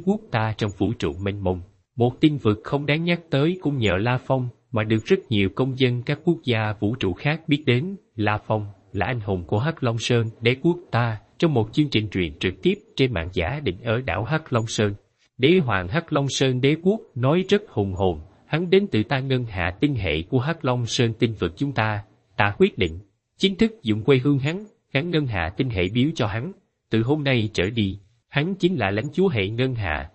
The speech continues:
Đế hoàng công khai tuyên bố, hoàng thất Hắc Long Sơn đế quốc cũng chỉ làm bộ. Trên thực tế lúc trước đế hoàng đã hứa hẹn sẽ biếu Ngân Hà tinh hệ cho La Phong từ lâu, nhưng bây giờ công khai tuyên bố,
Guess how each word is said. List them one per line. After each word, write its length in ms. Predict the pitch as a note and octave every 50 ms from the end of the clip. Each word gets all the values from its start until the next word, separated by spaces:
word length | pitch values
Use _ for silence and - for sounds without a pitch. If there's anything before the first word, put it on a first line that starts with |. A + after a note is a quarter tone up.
| _ _ _ _ _
Đế 140 | - D3 E3+
hoàng 240 | E3 B2+ F#2+ F2 F#2
công 200 | - - A#2+ A#2
khai 200 | - - B2 A#2 A2 -
tuyên 200 | B2+ A#2 A2 G#2+
bố, 280 | G#2+ A2+ C3 E3 G3+ F#3+ - _ _ _
hoàng 220 | - G#2+ G2 F#2 F#2
thất 220 | G2+ D#3+ D#3+ -
Hắc 200 | D#3 E3+ E3+ -
Long 160 | C#3 B2 A#2+ A#2+
Sơn 220 | A2 - C3 A#2 A2+
đế 120 | A#2+ C3 -
quốc 180 | - F#3 G#3+ A3 - - _ _
cũng 160 | - C#3 D3 C#3+
chỉ 160 | - C#3+ C#3+
làm 240 | A#2+ D#2 D2 D#2 D#2+
bộ. 260 | E2+ D#2 D#2 D#2 F#2 - - - - _ _
Trên 160 | - - C3+ A#2+
thực 260 | - G#2+ G2+ - -
tế 100 | B2+ C3
lúc 220 | D3 E3+ F3+ F#3+ - -
trước 180 | - F#3 F3+ -
đế 120 | F3 F#3
hoàng 340 | F3+ B2 A2+ G2+ F#2+ F2+ F#2+ G2+ - -
đã 120 | G#2 A2 A#2
hứa 140 | C#3 E3+ F3+
hẹn 260 | B2+ A2 E2+ D#2 D2+
sẽ 180 | - - B2 B2
biếu 200 | C#3 D3 F3 E3+
Ngân 220 | C3 B2+ A#2+ B2 A2+
Hà 160 | G#2 F2+ D#2+
tinh 200 | E2 - A#2 A2+
hệ 240 | G2+ F2+ D#2+ D#2 D2
cho 140 | - - A2
La 140 | G#2+ G#2+ G#2+
Phong 220 | - - A2 G#2+ G#2+ -
từ 140 | F2+ D2 C#2+
lâu, 260 | D2+ F2 G2 G2 F#2 - _ _ _ _ _ _
nhưng 200 | - C3 A2+ A2
bây 120 | G#2+ G#2 G2+
giờ 280 | G2 F#2+ E2 E2+ E2 D#2+ -
công 180 | - C#3 C#3 B2+
khai 220 | - - D3 C#3+
tuyên 240 | C#3+ - B2 A2 G2+
bố, 300 | G#2+ G#2 A#2 D3 F#3+